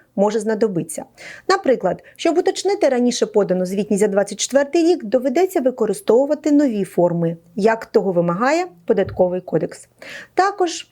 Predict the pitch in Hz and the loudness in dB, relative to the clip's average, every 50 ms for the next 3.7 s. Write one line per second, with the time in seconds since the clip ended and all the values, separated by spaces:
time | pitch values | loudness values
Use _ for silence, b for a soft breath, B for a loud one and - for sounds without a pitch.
0 | _ - 254 190 233 233 226 220 208 196 196 196 - 262 269 294 339 370 381 381 | _ -6 0 0 2 2 2 0 2 0 0 2 2 0 2 2 2 0 0 0
1 | 381 302 - 427 294 311 - - 285 311 302 302 B B B B B 254 254 - | 0 0 0 0 0 0 2 2 2 2 0 -4 B B B B B -2 0 0
2 | 311 285 339 330 339 - 233 208 185 175 165 180 185 185 170 185 175 170 - - | 0 0 0 -2 -2 -2 0 0 0 0 0 2 0 0 2 0 -2 -2 -4 -2
3 | - 190 165 160 165 - 254 262 262 - 349 359 370 | 0 0 0 0 0 0 0 0 2 2 0 0 0